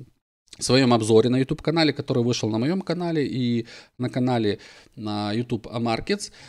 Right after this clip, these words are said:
э, я говорил, что стоит с понедельника присматриваться, м, там понедельник, вторник я записывал, если не ошибаюсь, обзор. Стоит золото покупать с, э, с целью среднесрочного роста. Как вариант,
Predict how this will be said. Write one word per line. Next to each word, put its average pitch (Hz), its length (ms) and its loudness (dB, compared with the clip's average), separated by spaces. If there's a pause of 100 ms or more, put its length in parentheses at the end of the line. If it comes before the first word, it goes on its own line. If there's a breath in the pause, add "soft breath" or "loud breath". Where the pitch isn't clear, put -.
(200 loud breath)
э, 104 320 -2
я 135 120 2
говорил, 156 260 0
что - 180 -6
стоит 165 440 -2
с - 340 -2
понедельника 139 720 -2
присматриваться, 135 840 -2 (160)
м, 117 320 -6
там 107 140 -6
понедельник, 117 440 0
вторник 104 360 -2
я 98 60 -10
записывал, - 440 -12
если - 220 -12
не 113 60 -12
ошибаюсь, 101 520 -10
обзор. 120 560 0 (1120)
Стоит - 600 0
золото 120 400 0
покупать 156 540 -2
с, - 580 -8
э, 110 320 -2
с 151 320 -4
целью 131 340 0
среднесрочного 120 760 -2
роста. 113 320 4
Как - 220 -6
вариант, 127 520 0